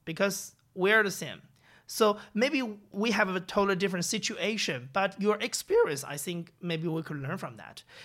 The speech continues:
And I have, maybe we'll share the same feeling with you, with your love stories, with your failure, you know, the life or something, may-, f-,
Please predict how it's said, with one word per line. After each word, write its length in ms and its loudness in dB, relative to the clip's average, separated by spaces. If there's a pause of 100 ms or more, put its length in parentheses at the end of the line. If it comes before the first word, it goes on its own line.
(160)
And 320 4
I 200 6
have, 300 2 (480)
maybe 260 4
we'll 160 6
share 420 6
the 180 2
same 360 0
feeling 360 -2
with 240 -4
you, 380 -8
with 200 -4
your 100 -2
love 260 -4
stories, 500 -8 (480)
with 260 -4
your 460 -6 (100)
failure, 880 -2 (140)
you 140 -10
know, 300 -10
the 120 -14
life 500 -2
or 200 -8
something, 500 -8
may-, 140 -4
f-, 280 -16